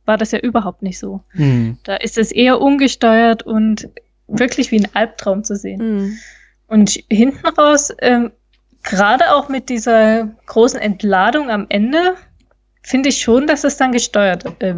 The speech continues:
Speaker 1: wirkt. Durch die Figur.
Speaker 2: Ja, lass uns das Ende noch mal so kurz zurückstellen, ähm, und ich möchte noch mal auf die, äh, auf, auf die Inszenierung, wie, wie die Kamera,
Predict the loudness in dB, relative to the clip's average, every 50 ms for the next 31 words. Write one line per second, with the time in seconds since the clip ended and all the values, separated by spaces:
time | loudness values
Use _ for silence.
0 | -2 0 0 0 0 -2 -6 -12 -16 -16 -16 _ _ -20 -20 -20 _ -20 -20 -20
1 | _ _ _ _ _ _ _ _ _ _ _ _ _ _ _ _ 0 0 0 2
2 | 2 0 0 2 0 -2 -2 _ -2 -2 -2 -2 -8 -16 -10 -2 0 0 0 2
3 | 2 0 0 0 -2 -4 -4 -6 -8 -8 -4 -2 0 2 2 2 2 2 2 2
4 | 2 0 -2 -4 _ _ -2 0 0 0 0 -4 -10 -12 -12 -14 -14 -6 -4 -4
5 | -4 -4 -6 0 2 2 4 4 2 0 -2 -4 -6 -8 -10 -12 -10 -6 -2 0
6 | 0 0 0 -2 -6 -8 -10 -12 -10 -4 0 0 0 0 -2 -6 -10 -14 -14 -14
7 | -14 -14 -8 -6 -6 -4 -4 -2 -2 -2 -2 -2 -2 -4 -4 -6 -6 -6 -6 -8
8 | -10 _ -8 -4 0 0 2 2 0 -2 -4 -10 -14 -14 -14 -14 -14 -12 -12 -12
9 | -12 -12 -10 -8 -8 -6 -4 -4 -4 -2 0 0 0 0 0 -2 -2 -4 -6 -6
10 | -8 -10 -10 -10 -8 -8 -10 -12 -6 -4 -2 0 0 0 2 2 0 0 0 -4